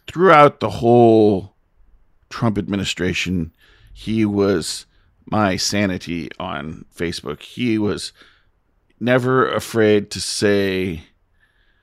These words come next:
the things that I was thinking but couldn't put into words necessarily, the things that manifested in me as just, uh,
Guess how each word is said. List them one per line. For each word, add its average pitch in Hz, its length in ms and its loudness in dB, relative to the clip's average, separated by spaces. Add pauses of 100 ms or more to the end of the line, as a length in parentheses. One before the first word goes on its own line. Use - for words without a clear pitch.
(220)
the 107 100 -6
things 110 420 -4
that 90 140 -2
I 95 140 2
was 87 180 -4
thinking 104 480 -6
but 95 200 -6
couldn't 98 440 -8
put 107 240 -2
into 95 200 -6
words 104 540 -4
necessarily, 98 1000 -4 (400)
the 104 100 -4
things 117 260 -2
that 101 180 -2
manifested 107 1000 -4 (460)
in 107 200 -2
me 107 300 -2
as 92 240 -4
just, - 520 -6 (580)
uh, 90 400 -4